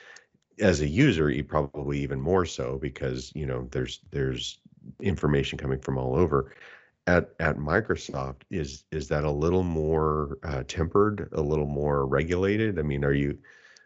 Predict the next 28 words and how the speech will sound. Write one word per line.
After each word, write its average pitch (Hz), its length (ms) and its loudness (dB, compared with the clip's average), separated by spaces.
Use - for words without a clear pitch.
is, 80 280 0
are 101 80 6
you 85 180 8
able, 95 280 8
how 95 140 2
do 123 80 2
you 110 80 2
manage, 85 500 0
I 71 80 -2
guess, 71 220 -4
all 80 220 -4
of 80 120 -4
the 73 80 -2
new 73 300 -2
stuff 76 360 -2
and 62 120 -4
all 73 160 -2
the 73 240 -2
information 71 680 -4
and 67 120 -2
all 76 200 0
the 80 100 -4
different - 380 -2
things 73 280 -2
you 73 80 0
need 73 340 -2
to 71 100 -4
know 69 560 2